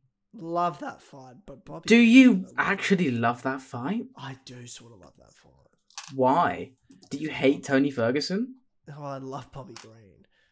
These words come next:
Speaker 1: <laughs> And that's a
Speaker 2: <laughs>
Speaker 1: winnable fight. Uh,
Speaker 2: Yeah.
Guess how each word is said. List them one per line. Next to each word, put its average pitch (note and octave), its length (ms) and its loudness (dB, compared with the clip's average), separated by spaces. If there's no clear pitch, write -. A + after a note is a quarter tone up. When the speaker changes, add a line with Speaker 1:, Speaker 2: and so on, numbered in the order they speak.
Speaker 1:
<laughs> - 120 -18
And D#3+ 100 -12
that's - 300 -16
a G3+ 60 6
Speaker 2:
<laughs> F3 840 4
Speaker 1:
winnable C#3 280 -14
fight. C3 380 -20
Uh, D#3 240 -18
Speaker 2:
Yeah. - 180 -6